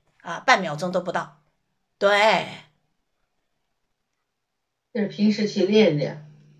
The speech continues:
Speaker 2: 嗯，嗯，嗯。
Speaker 1: 因为比如说，你跟另外一个人唱二重唱，他在唱的时候，你，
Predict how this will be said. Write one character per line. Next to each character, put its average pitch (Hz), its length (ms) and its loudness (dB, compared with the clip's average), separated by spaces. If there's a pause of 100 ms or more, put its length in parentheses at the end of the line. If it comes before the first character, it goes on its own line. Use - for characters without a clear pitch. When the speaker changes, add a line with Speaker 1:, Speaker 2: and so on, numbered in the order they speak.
Speaker 2:
嗯， 208 60 -12
嗯， 160 300 -4
嗯。 156 100 -6
Speaker 1:
因 381 140 4
为 349 140 8
比 262 180 0
如 311 180 12
说， 339 460 6
你 240 180 -2
跟 330 180 4
另 349 120 4
外 277 120 4
一 240 80 4
个 233 120 2
人 226 160 2
唱 214 500 0 (300)
二 277 120 6
重 196 200 -4
唱， 226 360 2 (400)
他 - 200 2
在 508 160 2
唱 277 200 2
的 226 80 4
时 208 140 -2
候， 196 160 2
你， 208 480 -4